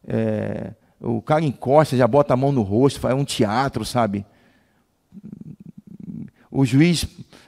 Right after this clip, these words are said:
é, tem um lance duvidoso, o estádio in-, in-, inteiro xingando o cara. Xingando aqueles, aqueles, aqueles palavrões, sabe? Como é que você vai levar uma família? Eu me sinto mal hoje, coisa que eu não sentia.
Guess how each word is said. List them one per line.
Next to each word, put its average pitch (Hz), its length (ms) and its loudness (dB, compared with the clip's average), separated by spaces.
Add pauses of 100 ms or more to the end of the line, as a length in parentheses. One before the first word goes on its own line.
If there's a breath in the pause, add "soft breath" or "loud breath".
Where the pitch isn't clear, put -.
é, 123 440 2 (440)
tem 160 100 4
um 151 140 6
lance 160 200 6
duvidoso, 139 640 6 (200 loud breath)
o 135 80 0
estádio 139 520 2 (180)
in-, 139 80 -4
in-, 131 240 -4
inteiro 143 320 4
xingando 131 480 2
o 107 40 2
cara. 120 580 2 (920)
Xingando 123 420 0
aqueles, 127 360 -2 (200 soft breath)
aqueles, 123 500 -2 (140 soft breath)
aqueles 127 300 0
palavrões, 120 880 2 (180)
sabe? 127 300 -6
Como 320 160 -8
é 403 40 -6
que - 60 -12
você 320 60 -4
vai 339 100 -2
levar 269 200 -2
uma - 60 -4
família? 226 360 -2
Eu 156 140 0
me 320 100 -4
sinto - 260 -4
mal 240 320 -2
hoje, 123 360 -2 (800)
coisa 110 220 0
que - 60 -6
eu 156 40 0
não 233 100 0
sentia. 294 640 0